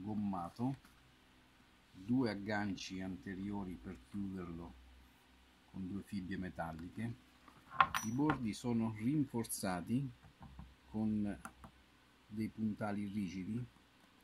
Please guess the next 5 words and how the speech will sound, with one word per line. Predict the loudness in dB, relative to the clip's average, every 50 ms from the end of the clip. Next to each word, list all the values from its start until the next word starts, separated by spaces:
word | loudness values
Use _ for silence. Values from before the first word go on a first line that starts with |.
| -20 -20 -20 -20 -16
sotto | -10 -4 0 0 0 0 2 0
a | 0
due | 2 4 2 2
passanti | 2 0 0 0 0 0 0 2 2 2 0 0 0 2 2 2 2 2 -4 -12 -12
termosaldati, | -10 -6 -4 -2 -2 -2 -2 -2 -2 -2 -2 0 0 0 0 -2 -2 0 -2 -2 -2